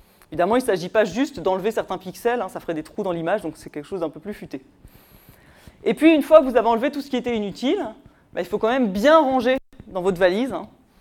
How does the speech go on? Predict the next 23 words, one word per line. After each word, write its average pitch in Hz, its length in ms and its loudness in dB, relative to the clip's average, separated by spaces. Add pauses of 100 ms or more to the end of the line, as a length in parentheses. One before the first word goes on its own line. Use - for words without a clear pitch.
(840)
Et 170 100 -2
donc 214 200 0
ça, 226 160 4
faut 233 100 0
bien 190 200 0
plier 202 220 -6
les 180 140 -4
affaires, 180 460 0
euh, 151 100 -2
je 147 60 -12
sais 151 80 -16
pas, 180 160 0
s'arranger 165 360 -4
pour 190 200 -12
que 185 80 -2
tout 214 180 -6
rentre 214 260 -2
bien. 320 240 -4 (1000)
Et - 260 2 (100)
pour - 180 -8
ça, 240 180 4
en 233 120 0
fait, 220 320 -2